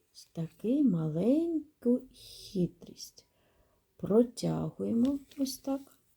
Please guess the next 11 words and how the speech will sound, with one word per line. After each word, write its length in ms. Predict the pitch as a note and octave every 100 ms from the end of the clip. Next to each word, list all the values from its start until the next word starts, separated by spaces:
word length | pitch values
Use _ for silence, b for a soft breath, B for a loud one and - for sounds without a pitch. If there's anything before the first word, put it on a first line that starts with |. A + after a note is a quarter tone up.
| _
ниточку 720 | B3+ C4+ C4+ C4 - - C#4 C#4 -
навколо, 1000 | C4 B3+ - _ A3 - A3 B3+ D#4 E4+ - b b b b b _ - _ _
залишаючи 1200 | F3 E3+ F#3+ F#3+ F#3 - F4+ F#4 F#3 - - F3 F#3
малесеньку 840 | F#3+ F#3 F#3 A3+ E4+ - F4 - F4 - _ _ _
петелечку. 840 | D4+ - - E3 E3 F3 - - G3 - _ _ _ _
Тримаємо 640 | - F#3 F#3 C#4+ F#4 A#3+
її 340 | F3+ F#3 G3+ C#4+
пальчиком. 760 | - G#3+ F#3+ - G3+ - G3 G3+ _ b b b b
Встромлюємо 960 | - - - C4 C4+ A3+ A3 A3 A3 A3
голку 720 | G#3 F#3+ B3+ B3 E3+ - F3+
знов 600 | F3 - A#3+ B3 F#3 D#3